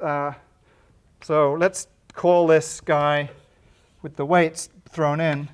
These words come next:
the matrix A I G for the plane Nystrom. Right, that's the sort of the, that's the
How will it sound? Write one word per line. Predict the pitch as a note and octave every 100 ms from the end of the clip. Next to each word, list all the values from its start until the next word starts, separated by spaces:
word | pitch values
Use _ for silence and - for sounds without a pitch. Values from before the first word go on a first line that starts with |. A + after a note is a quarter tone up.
| _ - - - - -
the | D3
matrix | D3+ D3+ - C3+ -
A | E3
I | D#3 C#3+
G | C3+ D3+ F3 F#3+ - _ - - - - _ _
for | D3
the | C#3
plane | - D#3+ D#3+ D#3 D3 D3 - - - - _ _ -
Nystrom. | C#3+ - B2+ A2+ A#2 _ _ - - - - - - _ _ _ _ _ _ _ _ - - - - - _ _ _
Right, | C3+ C3
that's | C#3+ -
the | C#3+
sort | D#3+ C#3
of | C3
the, | D3 -
that's | D#3+ D#3+
the | -